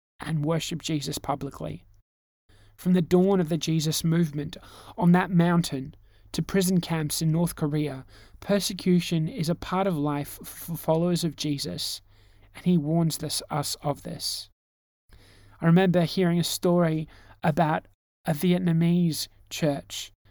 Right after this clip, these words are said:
Um, it's from a book fro-, called Jesus Freaks by The Voice of the Martyrs. Reads like this.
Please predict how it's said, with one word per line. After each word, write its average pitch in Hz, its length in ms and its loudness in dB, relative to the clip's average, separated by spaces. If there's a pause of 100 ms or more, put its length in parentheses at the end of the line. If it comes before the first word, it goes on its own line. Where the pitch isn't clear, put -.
(360)
Um, 156 340 -2
it's - 220 -4
from 175 240 2
a 143 60 4
book - 380 -2
fro-, 165 520 -2
called 151 300 0
Jesus 160 420 4
Freaks - 540 -8 (480)
by 147 560 0
The 156 180 -2
Voice 151 360 -2
of 156 60 -4
the 143 80 -2
Martyrs. 139 520 -6 (1500)
Reads 170 220 2
like 139 180 -4
this. - 420 -6